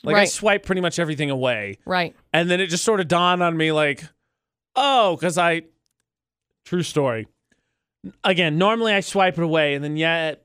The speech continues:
Speaker 1: sometime last week I got one, and I immediately sent a text, and I was like, "Hey, what did you get here?" And I was like, "Okay." And then it was a nice conversation. We answered it, and I explained everything, because at that point,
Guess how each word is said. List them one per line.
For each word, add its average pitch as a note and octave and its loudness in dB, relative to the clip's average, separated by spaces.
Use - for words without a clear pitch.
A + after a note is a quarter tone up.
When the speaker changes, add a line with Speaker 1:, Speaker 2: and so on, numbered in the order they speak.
Speaker 1:
sometime F3+ -2
last D#3 -2
week C3 -6
I D3 0
got D#3 0
one, C#3 -2
and C#3+ 0
I E3 4
immediately F3+ 0
sent F3+ -2
a E3 -4
text, E3+ -2
and D#3+ 0
I - 2
was D3+ 0
like, D#3 0
"Hey, F#3 4
what G3 2
did A3 -4
you G#3 -2
get F#3+ 0
here?" C#3 -2
And C3 -2
I D3 2
was D3 -2
like, D3+ -2
"Okay." D#3+ 2
And G3 2
then A3 -2
it G#3 -10
was G3+ -4
a G#3 -2
nice A3 -2
conversation. F#3 -4
We F3 -4
answered F3+ 0
it, F3 -2
and E3 -8
I D#3 0
explained D#3+ -4
everything, D3 -4
because D#3 -2
at E3 -2
that F3 2
point, D#3+ 0